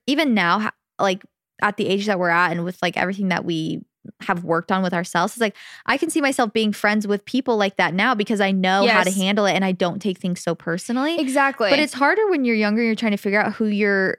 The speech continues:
Speaker 1: who you even are, and you're, or you're feeling attacked because it's very hard not to take things personally.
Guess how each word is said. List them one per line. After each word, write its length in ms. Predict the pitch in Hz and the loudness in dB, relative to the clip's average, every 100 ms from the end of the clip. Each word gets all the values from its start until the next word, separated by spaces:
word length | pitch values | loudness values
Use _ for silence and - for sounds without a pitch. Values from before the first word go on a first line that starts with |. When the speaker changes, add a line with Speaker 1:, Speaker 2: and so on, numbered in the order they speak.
| - | 0
Speaker 1:
who 80 | 294 | 0
you 220 | 254 247 | 2 0
even 280 | 214 214 202 | 0 0 0
are, 440 | - 170 185 247 - | 0 2 2 2 0
and 180 | 220 208 | 0 2
you're, 200 | 202 190 - | 2 0 0
or 60 | |
you're 160 | 196 190 | 0 0
feeling 260 | 220 208 180 | 0 0 0
attacked 400 | 185 165 - - | 0 -2 -2 -4
because 260 | 196 208 | -2 -2
it's 140 | 196 - | -4 -4
very 280 | 202 202 226 | 0 0 2
hard 180 | 202 185 | 0 0
not 220 | 170 214 | 0 -2
to 60 | |
take 180 | - 165 | -4 -6
things 200 | 170 165 | -6 -8
personally. 600 | - 175 - 165 160 160 | -6 -6 -4 -4 -2 -4